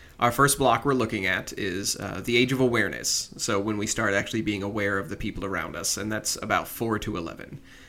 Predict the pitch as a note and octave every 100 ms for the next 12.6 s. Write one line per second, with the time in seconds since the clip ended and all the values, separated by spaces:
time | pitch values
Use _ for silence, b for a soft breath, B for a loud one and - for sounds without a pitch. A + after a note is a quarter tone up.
0 | b B2+ A2+ A2 - A2 A2 A2+ - -
1 | - C#3 C#3+ G#2 C3 B2+ D#3+ F3 b b
2 | b - B2+ B2 - A#2+ A2+ G2 A2 A2
3 | G2+ - - - B2+ - - F2+ D#2 D#2+
4 | - - E2+ E2 - C#3 B2+ A#2+ A2 G#2
5 | G2+ E2+ G#2+ A#2 G#2 B2 A#2+ A#2+ A2+ A2
6 | A#2 A2 G#2 - G#2+ E2+ D2+ - - b
7 | b b A#2 A#2+ A#2 B2 C#3 A#2+ A#2 A2+
8 | B2 A#2+ B2 C#3 C#3 C3 A#2 A#2 A#2 A#2
9 | A#2 A2 A2+ A#2 A2 A2 A2 G#2+ A#2 G2
10 | A2 A#2 F#2 G#2+ D#3+ G#3+ G3+ C#2 A2+ -
11 | A#2+ F#2+ B2+ - D#3+ D#3 C3 C3 D3 C#3
12 | C#3 B2 A#2+ G2 E2+